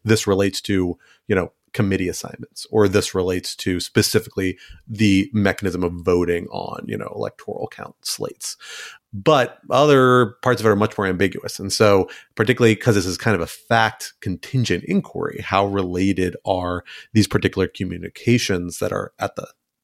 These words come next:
at the, or that are the subject of this debate, how closely are related to a particular, um, incident, there's inevitably a, a, a fairly thick veil of ignorance, knowing exactly where they're drawing the line until we see some sort of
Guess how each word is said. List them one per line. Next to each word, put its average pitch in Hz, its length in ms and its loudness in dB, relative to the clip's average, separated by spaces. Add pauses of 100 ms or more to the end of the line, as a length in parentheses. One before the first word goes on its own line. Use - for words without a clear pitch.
at - 120 -12
the, - 140 -8
or 58 120 -2
that 104 120 -4
are - 40 -6
the - 100 -12
subject - 480 -2
of 101 120 -6
this - 140 -12
debate, 131 440 2 (640)
how 123 220 0
closely 120 320 2
are 95 80 4
related 98 520 4
to 101 120 -2
a - 20 -10
particular, 95 460 -4 (400)
um, 98 240 -6
incident, 113 320 2 (100)
there's 120 180 4
inevitably 117 440 6
a, 98 80 4
a, - 220 -10 (240)
a 113 60 -4
fairly 107 360 4
thick - 340 -2
veil 95 300 2
of 90 80 -6
ignorance, 90 480 -6 (260)
knowing 107 220 6
exactly 95 340 0
where 92 300 2
they're 92 100 0
drawing 90 240 0
the 85 80 -8
line 87 400 -4
until 90 300 -6
we 90 100 -4
see - 200 -10
some 98 180 -12
sort 107 180 -6
of 101 120 -8